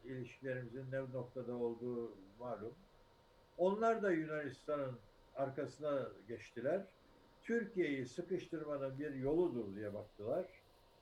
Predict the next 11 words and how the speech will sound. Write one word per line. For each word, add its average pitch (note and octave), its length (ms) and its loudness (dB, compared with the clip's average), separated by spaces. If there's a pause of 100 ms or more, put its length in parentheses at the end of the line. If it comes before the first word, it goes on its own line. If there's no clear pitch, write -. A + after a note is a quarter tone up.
(220)
ve F#3+ 340 4 (320)
bizim D#3+ 340 -4
üzerimize C3 800 2
Yunanistan'ın D#3+ 720 -2
haklarını C3 680 -2
Türkiye F3 420 2
gasp F#3+ 460 0
ediyor A2 420 -6
diye F3+ 360 0 (460)
bir C3+ 120 -4
tutumla C3+ 640 -2